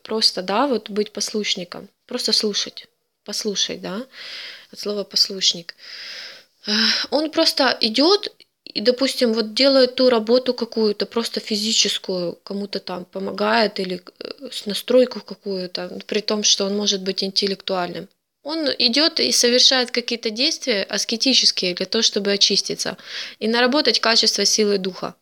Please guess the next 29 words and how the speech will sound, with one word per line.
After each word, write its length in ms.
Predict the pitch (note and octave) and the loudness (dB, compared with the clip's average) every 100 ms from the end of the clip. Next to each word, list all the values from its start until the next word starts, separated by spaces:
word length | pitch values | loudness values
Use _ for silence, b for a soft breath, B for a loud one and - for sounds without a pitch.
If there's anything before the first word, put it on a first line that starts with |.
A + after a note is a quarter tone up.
| _ - | _ -10
потому 280 | G#3 A3+ A#3+ | -4 0 0
что 200 | - A3+ | 2 2
оно 200 | A#3+ B3+ | 4 2
нужно, 320 | D4 A#3+ G3 | 2 2 0
чтобы, 460 | - G3+ G3+ G3 - - _ _ G#3+ | 0 0 0 -2 -4 -16 _ _ -4
чтобы 360 | - G#3 G3+ | -2 -2 0
с-, 140 | G#3 - - | -2 -4 -8
иметь 500 | G#3+ A3 A#3 A3 - - | -2 2 2 4 2 -2
вообще 300 | G3+ G3+ - | -8 -2 2
семью. 500 | G#3 - G#3+ G#3 E3 B B B B B B B _ | 2 2 2 0 -2 B B B B B B B _
Он 200 | C4 D4 | 0 2
может 280 | E4+ E4 D#4+ | 4 2 2
после 340 | D4+ D#4 E4 | 2 4 4
этого, 240 | F4 C4 B3+ | 2 0 0
после 280 | B3+ C4 | 2 2
этого 200 | C4+ C4 | 2 2
конфликта: 520 | B3+ B3+ C#4 C#4+ A3 G#3 B B B | 2 0 0 0 -2 -6 B B B
"Я 120 | - A#3 | -6 -2
с 20 | |
тобой 240 | A3+ A#3+ | -2 0
разведусь", 420 | A#3 A#3+ A#3+ C4 | 0 0 0 0
на 100 | A#3+ | 2
следующий 380 | C4 D4 D4 C#4 | 4 6 6 6
день 160 | C4 C#4 | 4 2
кричать: 400 | C4 B3+ A3 G#3 | 4 4 2 2
"Я 160 | D4 D#4 | 4 6
главный, 560 | F#4 B4 B4+ F4 E4 | 8 10 10 8 6
я 120 | F4+ | 6
главный!" 520 | F4+ B4 B4+ F4 A#3 | 8 8 10 8 2